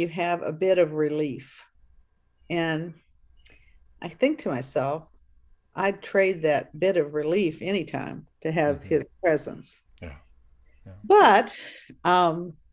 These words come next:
Speaker 1: I'm a religious person, or I try to be,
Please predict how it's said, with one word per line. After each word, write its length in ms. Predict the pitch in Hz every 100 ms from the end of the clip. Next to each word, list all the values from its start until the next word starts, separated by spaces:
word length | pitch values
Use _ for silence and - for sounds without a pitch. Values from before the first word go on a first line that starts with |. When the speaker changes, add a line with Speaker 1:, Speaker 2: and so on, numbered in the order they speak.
| _ -
Speaker 1:
I'm 120 | 226
a 60 | 226
religious 500 | 180 170 160 156 -
person, 520 | - 143 - 214 254
or 60 | 135
I 80 |
try 240 | 127 185 302
to 80 | -
be, 280 | 147 208